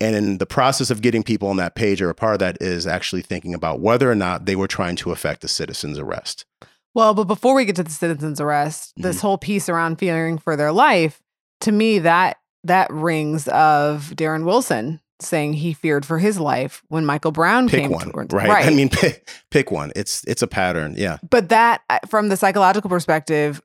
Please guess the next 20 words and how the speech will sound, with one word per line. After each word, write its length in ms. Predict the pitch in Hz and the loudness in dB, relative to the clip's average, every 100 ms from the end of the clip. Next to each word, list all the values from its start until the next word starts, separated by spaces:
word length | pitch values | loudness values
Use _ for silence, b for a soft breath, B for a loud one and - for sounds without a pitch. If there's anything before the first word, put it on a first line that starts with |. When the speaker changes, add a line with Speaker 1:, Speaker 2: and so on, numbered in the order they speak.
| _ | _
Speaker 2:
I 300 | 151 170 170 170 | 2 4 2 0
think 160 | 170 170 | -4 -2
that's 180 | 151 175 | -2 -2
important, 420 | 165 151 139 156 | -2 -2 -2 -2
again, 300 | 147 139 147 | -4 -4 -2
for 140 | 170 | -4
people 260 | 165 156 156 | -6 -6 -4
to 80 | 156 | -4
see 160 | 160 | -6
the 100 | 175 | -8
pattern 720 | 160 - 302 175 71 120 165 - | -6 0 2 4 0 -4 -6 -4
Speaker 1:
Mm-hmm. 280 | 104 95 110 | -4 -2 0
Speaker 2:
that 260 | 180 160 147 | 2 2 2
Black 500 | 170 165 190 - - | 2 4 2 -4 0
bodies, 520 | 160 147 147 143 - - | 2 2 -2 -6 -8 2
Black 320 | 190 233 - | 4 4 0
male 240 | 240 240 | 0 2
bodies 340 | 220 208 202 202 | 2 2 2 0
in 80 | |
particular, 720 | 196 208 320 175 135 135 139 | -2 -2 -2 0 0 -2 -4